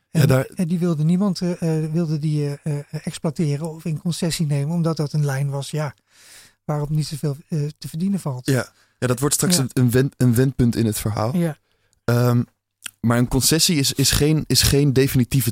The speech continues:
Speaker 2: toestemming, begrijp ik,
Speaker 1: Nou,
Speaker 2: toch?
Speaker 1: er zijn verschillende fases, hè. Dus die, die, die, die enthousiaste ondernemers, die dienen dan een plan in. En dan, ja, dan zegt de gemeenteraad, "Oké, dat zien we zitten, eh, doe maar." En dan is dan de voorwaarde dat ze dan binnen een half jaar of binnen een jaar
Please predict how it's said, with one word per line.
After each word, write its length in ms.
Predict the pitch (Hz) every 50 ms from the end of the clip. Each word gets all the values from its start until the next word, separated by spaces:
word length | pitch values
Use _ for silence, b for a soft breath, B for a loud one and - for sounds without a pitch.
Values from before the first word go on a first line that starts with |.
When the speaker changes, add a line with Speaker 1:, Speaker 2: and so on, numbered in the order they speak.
| -
Speaker 2:
toestemming, 600 | - - 143 - - - 113 104 98 95 92 -
begrijp 320 | - 104 - 98 98 95 -
ik, 60 | -
Speaker 1:
Nou, 120 | 170 170
Speaker 2:
toch? 100 | 175 180
Speaker 1:
er 60 | 190 175
zijn 140 | 190 190 190
verschillende 360 | 170 - - 202 180 165 156
fases, 440 | - - 185 175 185 180 156 160 151
hè. 160 | 165 175 180
Dus 180 | 170 165 147 -
die, 180 | 170 160 156
die, 360 | 147 156 156 156 151 160 160
die, 180 | 156 160 160 156
die 180 | 147 160 160 156
enthousiaste 640 | 165 156 - 165 143 160 170 165 - - 175 160 -
ondernemers, 500 | - 165 160 156 160 170 170 165 160 147
die 140 | - 175 147
dienen 260 | 139 175 170 165 160
dan 160 | 156 165 151
een 80 | 147 139
plan 280 | - 175 160 165 160 156
in. 160 | 156 165 175
En 120 | 165 151
dan, 200 | 147 151 151 170 -
ja, 200 | 185 156 120 117
dan 140 | 135 143 143
zegt 220 | 135 - 156 - -
de 60 | -
gemeenteraad, 460 | - 165 156 151 147 143 135 135 147
"Oké, 340 | 175 165 - 160 156 185 190 - -
dat 140 | - 170 -
zien 140 | - 185 160
we 60 | 147
zitten, 320 | 139 135 156 160 - 202 180 _
eh, 100 | - 160 147
doe 160 | 139 170 196
maar." 280 | 196 170 156 156 180 202 - b b b b b b b b b
En 140 | b 160 160
dan 200 | 160 160 165 170 -
is 180 | 175 165 151
dan 140 | - 170 160
de 60 | 156
voorwaarde 440 | 139 151 170 170 165 175 175 170 170
dat 160 | 156 165 160
ze 120 | - - 160
dan 180 | 160 160 151
binnen 200 | 147 165 156 156 156
een 60 | 151
half 220 | 151 165 165 127
jaar 220 | 151 156 151 156 160
of 100 | 143 139
binnen 200 | 156 151 147 147
een 40 | 147
jaar 360 | 147 151 147 147 147 147 139